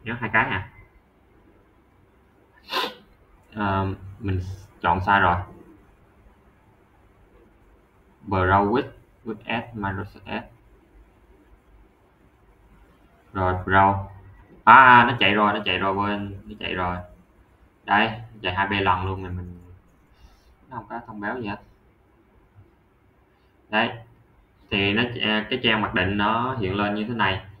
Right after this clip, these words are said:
Và nếu như bạn không có chọn cái individual account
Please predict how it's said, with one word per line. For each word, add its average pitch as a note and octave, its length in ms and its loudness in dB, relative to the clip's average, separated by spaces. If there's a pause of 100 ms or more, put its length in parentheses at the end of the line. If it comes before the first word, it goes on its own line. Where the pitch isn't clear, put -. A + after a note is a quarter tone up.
(500)
Và G#2 240 4
nếu B2 180 0
như B2+ 280 4
bạn G2+ 340 2
không A#2 220 -4
có C3 140 -4
chọn G2+ 260 2
cái C#3 460 -2 (320)
individual G#2 1500 0
account A#2 520 0